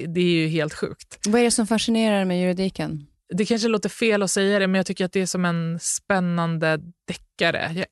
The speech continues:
Speaker 1: älskar ju att följa fall. Så att det är inte juridiken i sig som är, som jag tycker är kul, utan det är ju rättsfall. Jag tycker att, att följa brottsmål, olika typer av brottsmål, eh, man lär sig väldigt mycket.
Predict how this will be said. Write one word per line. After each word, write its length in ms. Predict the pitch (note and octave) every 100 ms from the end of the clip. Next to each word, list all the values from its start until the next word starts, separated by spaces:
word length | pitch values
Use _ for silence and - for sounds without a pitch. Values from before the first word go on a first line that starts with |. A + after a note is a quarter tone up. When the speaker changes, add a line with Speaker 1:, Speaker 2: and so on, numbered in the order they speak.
| F3+
Speaker 1:
älskar 340 | F3+ D#3+ - F3+
ju 100 | E3+
att 60 |
följa 440 | - E3 D3+ D3+ D3+
fall. 520 | - F3 - - D#3 - _ _ _ -
Så 100 | F#3
att 40 |
det 60 | G3
är 20 |
inte 180 | F3+ G3+
juridiken 680 | G3+ F#3+ F3+ F3+ - F3
i 60 | F3
sig 480 | - A3 F#3 D#3 D3+
som 280 | - D#3
är, 200 | D#3 C#3+
som 160 | - D#3+
jag 80 | D3+
tycker 220 | - D#3
är 40 |
kul, 340 | D3+ - F#3 D#3
utan 240 | D3 D#3+
det 60 | D#3+
är 20 |
ju 120 | G3+
rättsfall. 640 | F#3 - - - C3 - D3+ _ _ _ _ _ _
Jag 100 | F#3+
tycker 240 | G#3 F#3+ F#3
att, 60 | D#3+ _ B2+
att 180 | E3 -
följa 280 | F#3 F3
brottsmål, 800 | E3 F#3+ - - - G#3 F#3+ D3+
olika 280 | - F3+ E3+
typer 240 | F3 E3+ F#3
av 260 | E3+ D#3
brottsmål, 640 | D#3 D#3+ - D#3 C3+ C3+ D#3 -
eh, 400 | - D#3+ D3+ C3+
man 220 | E3+ F3
lär 160 | F#3 G3
sig 180 | - F#3+
väldigt 260 | E3+ E3
mycket. 320 | F3 E3+ -